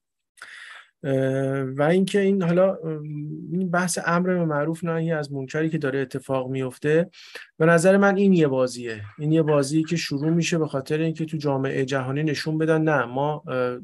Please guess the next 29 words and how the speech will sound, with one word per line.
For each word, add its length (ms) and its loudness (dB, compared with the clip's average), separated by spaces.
خشن 420 -2
برخورد 420 -2
نمی‌کنیم، 500 -10
ما 300 0
داریم 580 4
انسان‌هایی 640 -4
رو 140 -2
که 300 -2
در 100 0
سطح 280 0
جامعه 340 0
است 120 -2
و 40 -6
خودشون 440 -2
از 160 0
مردمن 520 0
و 140 -4
دوست 360 -4
دارن 360 0
که 300 -4
حجاب 300 0
داشته 320 0
باشن 380 0
و 40 0
اونها 600 0
خودشون 520 -4
میان 360 0
و 100 0
داوطلبانه 1120 -4